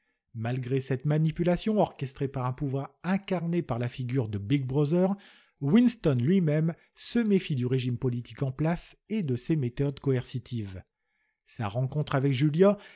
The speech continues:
et la découverte du livre de Goldstein, opposant déclaré à Big Brother, vont précipiter sa perte et dans la seconde partie de l'album, on découvre quel sort est réservé aux opposants politiques.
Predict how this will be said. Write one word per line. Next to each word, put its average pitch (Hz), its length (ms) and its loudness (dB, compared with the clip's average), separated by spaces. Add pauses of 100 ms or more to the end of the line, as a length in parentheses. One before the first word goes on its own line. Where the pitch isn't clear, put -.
(160)
et 226 140 0
la 123 140 -2
découverte 165 600 0
du 123 220 0
livre 135 320 0
de 113 100 0
Goldstein, 190 680 4 (320)
opposant 156 480 2
déclaré 131 460 0
à 107 40 -2
Big 120 220 -6
Brother, 135 520 0 (360)
vont 180 220 4
précipiter 143 580 -2
sa 113 200 -4
perte - 500 -4 (160)
et 226 140 -2
dans 143 160 -2
la 110 120 -6
seconde 175 400 0
partie 127 280 -4
de 117 40 -2
l'album, 117 480 -4 (380)
on 196 140 2
découvre 139 480 0
quel 110 200 -6
sort 143 460 -2
est 120 140 -2
réservé 139 560 0
aux 123 180 2
opposants 135 380 0
politiques. 113 720 -6